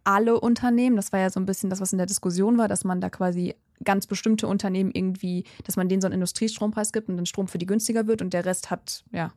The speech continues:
guckt in die Röhre so ungefähr. Ähm, das wollen sie jetzt nicht machen. Also Stromsteuer sinkt für alle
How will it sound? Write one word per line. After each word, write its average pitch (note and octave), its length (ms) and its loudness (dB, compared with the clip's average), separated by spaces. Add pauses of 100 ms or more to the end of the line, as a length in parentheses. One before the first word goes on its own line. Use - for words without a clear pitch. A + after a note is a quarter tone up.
guckt - 180 -4
in F#3 80 0
die F3 60 0
Röhre B3 280 2
so C4 80 0
ungefähr. C4+ 400 0 (640)
Ähm, G#3 400 4
das G3+ 160 0
wollen G3+ 120 4
sie F#3+ 60 4
jetzt - 240 -4
nicht A3+ 200 2
machen. C4 220 4
Also F#3+ 120 -2
Stromsteuer A3 420 0
sinkt F#3+ 160 -2
für - 160 -6
alle A#3+ 380 4